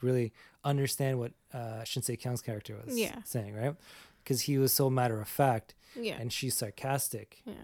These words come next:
Speaker 1: right? And she uses a lot of references where he's like, "I don't understand what you're talking about." You know what I mean?
Speaker 2: Mm-hmm.
Speaker 1: He's very, like, straightforward and almost blunt.
Speaker 2: Yeah.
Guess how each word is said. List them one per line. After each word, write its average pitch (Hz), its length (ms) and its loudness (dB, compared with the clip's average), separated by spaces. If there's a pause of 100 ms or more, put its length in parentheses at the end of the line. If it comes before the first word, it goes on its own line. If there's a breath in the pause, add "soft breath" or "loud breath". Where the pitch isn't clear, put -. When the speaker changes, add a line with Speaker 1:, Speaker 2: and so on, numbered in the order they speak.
Speaker 1:
right? 113 240 -6 (100)
And 110 180 -4
she 127 440 0 (340 soft breath)
uses 131 300 4
a 123 40 4
lot 120 160 4
of 110 80 0
references 123 560 2
where 113 100 -8
he's 113 220 -4
like, 107 180 -6 (120)
"I 113 60 0
don't 131 120 2
understand 120 380 0
what 110 160 -2
you're 110 80 -8 (100)
talking 135 360 2
about." 107 160 -2
You 240 100 4
know 226 120 6
what 220 60 4
I 214 40 6
mean? 208 100 4
Speaker 2:
Mm-hmm. 208 80 -2
Speaker 1:
He's 117 100 0
very, 120 260 4
like, 113 200 0
straightforward 113 580 0
and 110 100 -6
almost 113 360 -4
blunt. 117 260 2 (260 loud breath)
Speaker 2:
Yeah. 214 160 -4